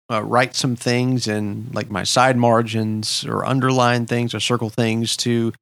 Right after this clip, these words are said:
further enhance what those highlighters are doing. But this one, I think, is the most important one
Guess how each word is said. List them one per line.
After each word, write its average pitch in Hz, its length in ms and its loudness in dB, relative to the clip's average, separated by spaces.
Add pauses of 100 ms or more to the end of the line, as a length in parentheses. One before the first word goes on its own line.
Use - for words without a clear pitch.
(460)
further 147 400 6
enhance 123 460 2
what 120 100 0
those 113 140 -2
highlighters 113 500 2
are 98 60 -6
doing. 123 380 -2 (1300)
But 131 120 -2
this 220 260 6
one, 143 280 6
I 135 200 4
think, 143 220 4
is 127 160 2
the 120 100 0
most 131 500 2
important 135 600 0
one 110 560 2